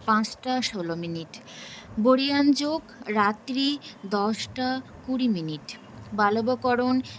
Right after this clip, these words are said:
দিবা বারোটা এগারো গতে। কৌলবকরণ রাত্রি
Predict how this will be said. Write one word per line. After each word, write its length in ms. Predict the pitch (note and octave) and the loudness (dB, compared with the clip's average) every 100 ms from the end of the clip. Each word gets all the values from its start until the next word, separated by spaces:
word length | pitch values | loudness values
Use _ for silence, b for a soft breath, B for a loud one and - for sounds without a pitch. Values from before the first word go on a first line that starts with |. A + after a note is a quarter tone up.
| - F#3+ | -12 0
দিবা 500 | G#3+ G#3 A3 A3 A3 B B F#3+ | 0 4 4 2 0 B B 0
বারোটা 680 | G#3+ G#3+ A#3 C4 C#4 C4+ - - | 4 4 4 -2 -2 -4 -4 -6
এগারো 440 | G3+ F#3+ G#3 A#3 | -4 -2 0 -2
গতে। 380 | A3 G#3 G3+ B3+ D#4 - B - | -2 -4 -2 -2 -2 -6 B -6
কৌলবকরণ 920 | A#3+ B3 C4+ D4 D#4 - C4 C4 C4+ C4 - E4 | 4 6 6 4 -2 0 2 4 2 0 -4 0
রাত্রি 640 | G3+ G3 G#3+ - A#3 B3+ | 2 2 0 -8 -2 -2